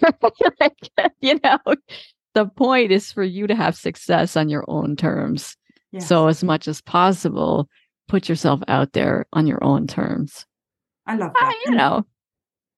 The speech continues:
Speaker 1: yeah, caveats, obviously, but, like, generally speaking, <laughs> right?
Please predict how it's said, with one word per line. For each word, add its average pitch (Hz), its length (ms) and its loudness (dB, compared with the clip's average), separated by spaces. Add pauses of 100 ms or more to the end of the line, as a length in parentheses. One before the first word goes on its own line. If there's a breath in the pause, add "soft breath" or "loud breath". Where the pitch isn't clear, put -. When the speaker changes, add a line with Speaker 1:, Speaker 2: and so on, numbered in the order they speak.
(380)
Speaker 1:
yeah, 190 300 -4
caveats, 381 640 2
obviously, 208 560 2
but, 247 160 -6
like, 233 200 -2
generally 302 440 -4
speaking, 160 540 -6
<laughs> - 0 -
right? 254 560 -2